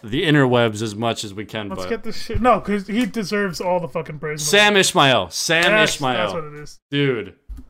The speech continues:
Speaker 2: And what network was it?
Speaker 1: F X.
Speaker 2: Was it
Speaker 1: Fucking
Speaker 2: F X or was it
Speaker 1: F X.
Speaker 2: Are you sure?
Speaker 1: Oh, no,
Speaker 2: I, I
Speaker 1: U S A,
Speaker 2: just wanna
Speaker 1: U S A,
Speaker 2: It was
Speaker 1: U S A.
Speaker 2: U S A, yeah. You,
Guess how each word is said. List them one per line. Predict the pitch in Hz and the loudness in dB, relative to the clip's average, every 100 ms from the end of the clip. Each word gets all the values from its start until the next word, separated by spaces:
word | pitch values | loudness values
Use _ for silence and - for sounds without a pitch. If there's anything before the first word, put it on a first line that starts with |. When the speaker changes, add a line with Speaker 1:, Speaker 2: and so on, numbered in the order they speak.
| - | 0
Speaker 2:
And | 226 | 2
what | 214 - | 2 0
network | 196 214 277 294 294 | 2 0 0 -2 -2
was | 311 330 | -4 -4
it? | 359 349 - - _ - | -6 -8 -16 -20 _ -4
Speaker 1:
F | 127 - | -4 -2
X. | 117 95 - - - - | -4 -4 -8 -12 -10 -4
Speaker 2:
Was | 214 | -2
it | 254 | 2
Speaker 1:
Fucking | 277 - | 0 2
Speaker 2:
F | 311 | 0
X | - | 0
or | 254 | 2
was | 139 123 | 2 2
it | |
Speaker 1:
F | 120 107 | -2 -4
X. | 92 - - - - - - - _ - | -6 -10 -10 -8 -8 -8 -12 -16 _ -6
Speaker 2:
Are | |
you | 220 | -4
sure? | 233 - 196 233 277 | -4 -4 -4 -2 -2
Speaker 1:
Oh, | 175 | 2
no, | 202 | 2
Speaker 2:
I, | |
I | |
Speaker 1:
U | 170 190 | 4 4
S | 185 | 4
A, | 202 | 2
Speaker 2:
just | |
wanna | 139 143 | 2 0
Speaker 1:
U | 160 | -2
S | 147 | -2
A, | 151 117 | -2 -4
Speaker 2:
It | 90 - | -6 -2
was | |
Speaker 1:
U | 131 233 | 2 4
S | - | 4
A. | 185 | 0
Speaker 2:
U | |
S | 170 180 | -2 -4
A, | 165 | -6
yeah. | 180 160 | -6 -6
You, | 151 | -8